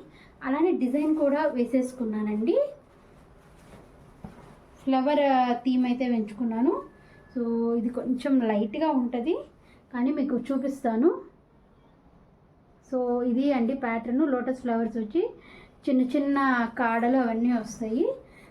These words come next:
So, దీనికి ఇప్పుడు నేను పెయింటింగ్ వేసుకొని ఆరి వర్క్ అనేది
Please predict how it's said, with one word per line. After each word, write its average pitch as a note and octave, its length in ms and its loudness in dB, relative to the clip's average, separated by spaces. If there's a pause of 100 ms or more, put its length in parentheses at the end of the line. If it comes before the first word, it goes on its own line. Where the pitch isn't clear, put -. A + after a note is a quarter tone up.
(100)
So, - 60 -10 (140)
దీనికి C#4 280 4
ఇప్పుడు C4 200 0
నేను C#4+ 240 4
పెయింటింగ్ C4+ 480 4
వేసుకొని C4 480 0 (920)
ఆరి C#4 260 0
వర్క్ B3+ 280 0
అనేది A#3+ 220 0